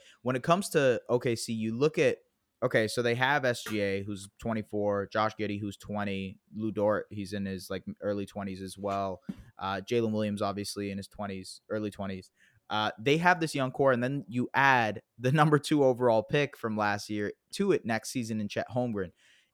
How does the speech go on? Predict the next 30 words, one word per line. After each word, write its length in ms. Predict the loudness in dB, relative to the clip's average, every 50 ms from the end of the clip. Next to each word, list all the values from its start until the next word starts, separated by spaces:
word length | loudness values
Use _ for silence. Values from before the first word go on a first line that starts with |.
| _
If 160 | -12 -8 -6 -4
you 80 | 0
look 240 | 4 4 4 4 2
at 160 | -4 -6 -6
teams 420 | -6 -4 -4 -4 -4 -4 -6 -4 0
that 120 | 2 2
have 120 | 2 2 2
been 160 | 0 -2 -2
frisky 520 | -2 -2 0 0 0 0 0 -2 -2 -2
in 120 | 0 0 -2
the 60 | -4
play-in, 560 | -4 -4 -4 -2 0 0 -2 -2 -4 -6 -6 -4
that 100 | -2 0
have, 160 | 0 0 0 -4 _ -6
that 140 | -2 -2 0
have 180 | 0 -2 -2 -2
done 180 | -2 0 0
something, 600 | -2 0 0 -2 -2 0 -2 -2 0 0 0 0
that 100 | 0 0
have 120 | -2 -2 -2
been 120 | -4 -4
exciting 480 | -4 -4 -4 0 2 2 2 2 2 0
in 80 | -2
the 60 | -2 -4
play-in, 380 | -4 -4 -4 -2 -2 -2 -2
and 120 | -2 -2 -2
then 180 | -2 0 0
made 220 | 0 0 0 0 0
that 240 | 0 0 -2 -2
leap, 280 | -4 -4 -4 -4 -6